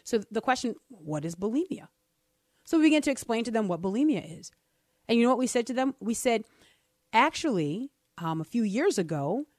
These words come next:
this belief that you were overweight, so you anorexia, you starved yourself, or bulimia, you ate and then you threw up and all."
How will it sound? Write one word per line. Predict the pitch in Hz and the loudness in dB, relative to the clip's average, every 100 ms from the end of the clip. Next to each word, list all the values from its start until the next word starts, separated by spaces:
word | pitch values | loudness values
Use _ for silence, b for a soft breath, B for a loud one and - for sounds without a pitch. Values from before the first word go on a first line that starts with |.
| _ _ _ | _ _ _
this | 170 220 269 | -4 -2 -2
belief | 185 202 196 226 262 | -2 0 0 -2 -2
that | 185 185 175 | -2 0 0
you | 185 202 208 | -2 -2 -2
were | 185 180 165 | 0 0 -2
overweight, | 180 180 175 196 208 214 | -2 -2 -2 2 0 0
so | 190 | -4
you | 175 165 165 - | -4 -4 -6 -8
anorexia, | - 175 185 214 220 | -6 -2 -2 -2 -2
you | 185 | -2
starved | 165 226 226 202 | -2 2 2 0
yourself, | 214 208 196 190 | -2 0 0 -2
or | 165 160 | -6 -6
bulimia, | 175 202 208 196 | -4 -2 0 0
you | 175 - | 0 0
ate | 208 - | 0 0
and | 185 | -2
then | 180 | -2
you | 160 | -4
threw | - - | -4 2
up | 254 | 2
and | 208 | 2
all." | 202 214 | 0 -2